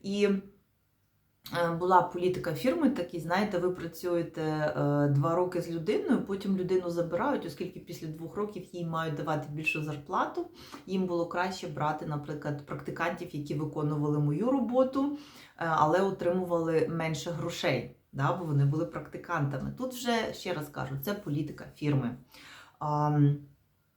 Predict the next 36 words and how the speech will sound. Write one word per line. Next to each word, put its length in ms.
ви 320
маєте 480
для 220
себе 440
ще 420
зрозуміти 580
таку 380
річ. 220
Якщо 240
хтось 320
вам 140
каже, 380
вам 240
дають 340
одразу 460
безлімітний 800
контракт, 640
чи 220
запитайте, 560
по-перше, 540
чи 180
вам 220
це 140
треба, 580
і, 360
ну, 260
це, 300
в 160
принципі, 540
не 760
така 240
річ, 220
яку 220
зараз 360
одразу 420
роблять. 500